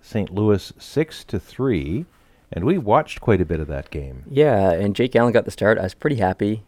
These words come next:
Speaker 2: because I felt like, you know, he's facing his former teammate and Brian Elliott.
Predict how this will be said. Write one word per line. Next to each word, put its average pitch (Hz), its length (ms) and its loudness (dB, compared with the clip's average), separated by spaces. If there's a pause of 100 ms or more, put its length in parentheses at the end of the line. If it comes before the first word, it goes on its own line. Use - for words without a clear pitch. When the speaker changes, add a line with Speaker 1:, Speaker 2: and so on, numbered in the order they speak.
(140)
Speaker 2:
because 95 260 -4
I 92 120 -2
felt - 340 2
like, 101 320 0 (560)
you 170 80 -2
know, 135 80 4
he's 117 140 2
facing 107 360 0
his 98 180 -4
former 101 320 0
teammate 123 500 -2 (300)
and 90 140 -6
Brian 90 240 -4
Elliott. 107 420 4